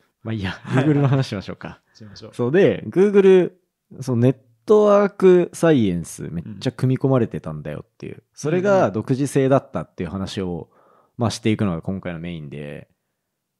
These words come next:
Speaker 1: まあこうおさらい的に話すと、
Speaker 2: はい。
Speaker 1: もうネットワークサイエンスの話って四回ぐらいした？
Speaker 2: してるね。いろんなところで学会参加とか、
Speaker 1: ね。
Speaker 2: 本の紹介とか。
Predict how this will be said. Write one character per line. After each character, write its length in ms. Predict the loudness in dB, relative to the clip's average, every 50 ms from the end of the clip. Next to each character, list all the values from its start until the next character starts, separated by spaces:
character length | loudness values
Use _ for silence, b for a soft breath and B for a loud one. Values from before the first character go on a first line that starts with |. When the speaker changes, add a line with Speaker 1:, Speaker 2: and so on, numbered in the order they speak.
| _ -8
Speaker 1:
ま 140 | -4 -4 -4
あ 60 | -4
こ 260 | -6 -6 -4 -4 -4 -4
う 40 | -6
お 40 | -6
さ 160 | -4 -2 0
ら 100 | 0 0
い 100 | 0 0
的 180 | -2 -4 -2 -2
に 80 | -2
話 240 | 0 0 -2 -4 -6
す 80 | -8 -12
と、 320 | -12 -10 -10 -12 -14 -16
Speaker 2:
は 60 | -12 -8
い。 40 |
Speaker 1:
も 140 | -6 -4 -4
う 20 | -4
ネ 100 | -4 -6
ッ 20 |
ト 220 | -8 _ -6 -4
ワ 60 | -4 -2
ー 20 |
ク 40 | -2
サ 120 | -2 -2 -2
イ 20 |
エ 40 | -2
ン 40 | -2
ス 100 | -4 -6
の 240 | -8 -8 -10 -10 -12
話 320 | -10 -10 -10 -10 -10 -12 _
っ 20 |
て 300 | -12 -12 -12 -12 -12 -16 _ _ _ _ _ _ _ _ _ _ _ _ -4
四 240 | -2 0 0 0 0
回 160 | 2 2 2
ぐ 60 | 2
ら 60 | 2
い 40 | 0
し 60 | -4
た？ 280 | -8 -12 -10 -10 -12 -14 _ _ _ _ _ _ _ _ _ _ _
Speaker 2:
し 120 | _ -14
て 120 | -10 -10 -8
る 80 | -8
ね。 300 | -6 -8 -8 -8 -10 -12 -12
い 80 | -14 -12
ろ 80 | -12
ん 40 | -12
な 80 | -12 -12
と 80 | -14
こ 100 | -14 -14
ろ 60 | -14 -14
で 60 | -12
学 180 | -14 -14 -14
会 140 | -14 -14 -14
参 200 | -12 -12 -14 -14
加 200 | -12 -12 -12 -12
と 100 | -12 -16
か、 320 | -20 -18 -18 -18 -18 -20 _ _ _ _ -8
Speaker 1:
ね。 220 | -6 -6 -6 -8 _ _
Speaker 2:
本 240 | _ -16 -14 -14
の 80 | -14 -16
紹 180 | -16 -18 -20 -20
介 180 | -18 -20 -20
と 80 | -20 -20
か。 240 | _ -20 -20 -20